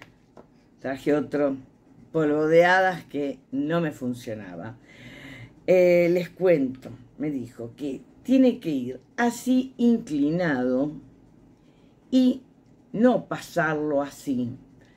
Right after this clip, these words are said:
sino a golpecitos y darlo vuelta y medio así,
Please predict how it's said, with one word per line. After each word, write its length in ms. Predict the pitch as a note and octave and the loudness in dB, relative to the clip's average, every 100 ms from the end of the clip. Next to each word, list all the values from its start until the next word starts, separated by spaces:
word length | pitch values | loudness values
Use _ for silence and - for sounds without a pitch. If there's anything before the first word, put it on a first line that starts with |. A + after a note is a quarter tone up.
| _ | _
sino 560 | - - F#3 G3 F#3+ - _ _ _ _ _ - | -16 -8 -4 -2 -2 -4 _ _ _ _ _ -6
a 160 | F#3+ | -4
golpecitos 1400 | E3+ E3 F3+ E3+ E3 D#3+ - D3 C#3 - C#3+ C3+ - - _ _ _ _ _ _ _ _ _ _ _ | 0 2 0 0 -6 -8 -10 -12 -12 -8 -8 -8 -18 -20 _ _ _ _ _ _ _ _ _ _ _
y 320 | D#3+ F#3 G#3 - | -6 -4 -6 -6
darlo 400 | D3+ E3 F3 F3+ | -2 0 2 0
vuelta 880 | G3 G#3+ G3+ F#3+ E3+ - G3+ G#3 B3+ _ _ _ | 0 2 2 -4 -10 -4 -2 -2 -8 _ _ _
y 100 | F#3+ | -8
medio 300 | F#3+ G3+ G#3 | -4 -4 -4
así, 320 | F#3+ - C#3 | -6 -8 -12